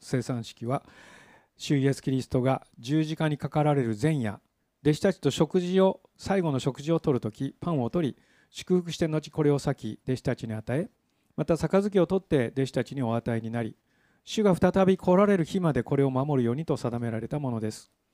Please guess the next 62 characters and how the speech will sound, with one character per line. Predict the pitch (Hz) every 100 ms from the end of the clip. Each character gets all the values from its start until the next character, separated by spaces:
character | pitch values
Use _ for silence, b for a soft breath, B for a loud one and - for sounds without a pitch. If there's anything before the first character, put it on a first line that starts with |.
| _
そ | - 147
れ |
は | 147
私 | 143 165 160
た | 147
ち | 131
の | 123
罪 | - 156
の | 131
た | 120
め | 123
に | 117 107
十 | 135 139
字 | 143
架 | 131
に | 117
か | 123
か | 147
り、 | 135 107 b b b b -
贖 | 143 170 185 190
い |
の | 190
死 | - 180
を | 139
遂 | 135
げ | 131
ら | 127
れ | 110
た | 131
キ | - 143
リ | 156
ス |
ト | -
を | 147
示 | - 143 143
す | - 135 -
新 | 127 143 160
し | -
い | 170 113 _ _ -
契 | 123
約 | 110 -
で | 113
す。 | 110 - _ b b b b b
御 | 147 165
言 | 160
葉 | 160
に | 160
ふ | 151
さ | 202
わ | 208
し | -
く | 170
な | 180
い |
ま | 160
ま | 143 120
で |
パ | 113 143
ン | 127
を | 113
食 | 123
べ、 | 113